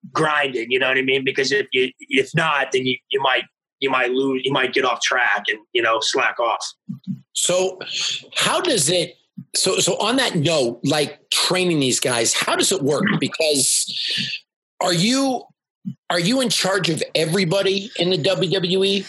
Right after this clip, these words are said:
Speaker 2: or?
Speaker 1: No. So that's a good question. I, I, um, I'll break it down for you. It's very co-, it's complicated. So bear with me here, but it's kind of like a, it's kind of like a feeder system, right? And, and, and, and it's changed over the years. And it, recently it's, it's changed drastically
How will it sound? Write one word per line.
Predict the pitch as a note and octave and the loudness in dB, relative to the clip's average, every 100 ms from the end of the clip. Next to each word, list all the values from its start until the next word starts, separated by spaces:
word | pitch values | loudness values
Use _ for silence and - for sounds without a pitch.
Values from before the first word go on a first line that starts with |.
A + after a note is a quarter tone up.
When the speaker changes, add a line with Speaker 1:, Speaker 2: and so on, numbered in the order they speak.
| - | -6
Speaker 2:
or? | D3 D3 F#3+ | -2 0 2
Speaker 1:
No. | F#3 E3 - - | 2 2 0 -2
So | D3+ F3+ D#3 | 0 0 0
that's | E3 E3+ | 0 0
a | F#3 | 0
good | E3+ | -2
question. | E3 F#3+ D#3+ - | 0 0 0 0
I, | C#3+ E3 | -2 0
I, | E3+ D3+ D3 D3 | 0 0 0 0
um, | C#3 C3+ - | -2 -4 -4
I'll | E3 | -2
break | E3 E3+ | 0 0
it | E3 | 0
down | C3 D3+ C#3 | 0 2 0
for | - C3 | 0 0
you. | B2 C#3 | 2 0
It's | D3 - F3+ | 0 -2 0
very | F#3 G3 F#3 | 0 0 0
co-, | - G3 - - - | -2 -2 -2 -4 -2
it's | E3 | -2
complicated. | - F#3+ E3 D3+ D3 C3 A2 A2+ | 0 0 0 0 0 0 0 0
So | C#3+ | -2
bear | B2+ D3+ D3 | 0 2 2
with | D3 C3+ | 0 0
me | A#2+ | 0
here, | B2 A#2+ | 0 0
but | C3+ C3+ - - - _ _ - | 0 0 -4 -20 -20 _ _ -4
it's | D3+ | -2
kind | - A#3 | 0 0
of | C#4 | 0
like | A#3 G#3+ | 0 -2
a, | C#3+ - - | -4 -4 -4
it's | - - | -2 -2
kind | - A3+ | 0 0
of | A#3+ | 0
like | A3 | 0
a | G#3 - | -2 0
feeder | F#3 E3 | 0 2
system, | C3+ - A#2+ - F#2+ | 0 0 -2 -2 -2
right? | A#2+ C#3 D3+ E3 | 0 0 0 -2
And, | - D#3+ | -2 0
and, | D#3+ D#3+ | 0 0
and, | E3+ D#3+ | 0 0
and | D#3+ E3 | 0 0
it's | E3+ F3+ - | 0 0 -2
changed | - G3+ F#3+ F3 - | -2 0 2 0 0
over | D3+ C#3 | 0 0
the | C3+ | 0
years. | C3 B2+ A#2+ | 2 2 0
And | C3 | 0
it, | C3 | 0
recently | D#3 F#3 - D#3+ D3+ | 2 2 0 0 0
it's, | C3+ - | 0 0
it's | - C3 | -2 -2
changed | - E3 D3+ C3+ | 0 0 2 0
drastically | - C3 E3 - B2+ B2+ B2+ B2+ | 0 2 0 0 -2 2 0 0